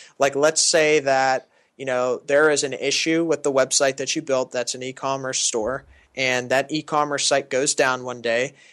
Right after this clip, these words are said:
and they miss out on a projected ten thousand dollars in sales. This prevents the organization and the client from suing you to compensate them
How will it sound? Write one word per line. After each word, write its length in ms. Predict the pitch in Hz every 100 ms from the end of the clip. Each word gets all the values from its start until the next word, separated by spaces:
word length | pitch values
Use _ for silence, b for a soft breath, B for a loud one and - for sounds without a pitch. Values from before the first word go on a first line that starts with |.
| -
and 320 | 135 131 131
they 140 | 139
miss 260 | 147 147 -
out 200 | 143 139
on 160 | 131 131
a 40 |
projected 600 | - 143 135 127 143 120
ten 160 | 131 127
thousand 340 | 131 127 127
dollars 400 | 127 127 127 120
in 80 | 127
sales. 540 | - 165 135 92 - _
This 160 | 151 160
prevents 540 | - 156 147 147 139
the 560 | - 117 127 127 127 -
organization 720 | 156 156 143 131 139 156 185
and 80 | 165
the 60 | 143
client 500 | - 156 151 143 -
from 320 | 135 127 127
suing 540 | - - 196 220 143
you 360 | 120 120 120 151 b b -
to 200 | - 143
compensate 580 | 160 180 175 147 143 139
them 300 | 123 123